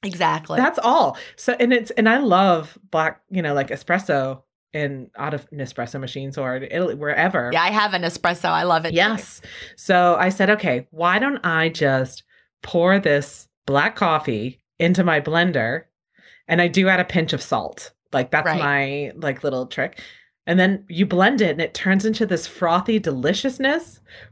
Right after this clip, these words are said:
Speaker 2: It's like you bought it. And I'm, at this point, I'm sitting here at home using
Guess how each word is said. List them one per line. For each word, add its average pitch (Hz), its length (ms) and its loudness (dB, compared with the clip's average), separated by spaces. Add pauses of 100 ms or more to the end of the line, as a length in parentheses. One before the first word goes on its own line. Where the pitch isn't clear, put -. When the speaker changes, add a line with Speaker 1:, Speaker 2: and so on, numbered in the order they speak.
(120)
Speaker 2:
It's 190 200 -8
like 220 180 2
you 214 60 0
bought 180 280 0
it. - 220 0
And 196 100 2
I'm, 262 240 0 (200)
at 208 120 2
this 269 180 0
point, 370 440 -2
I'm 220 220 0
sitting 277 400 -4
here 247 200 2
at 180 120 0
home 180 380 0 (100)
using 190 500 0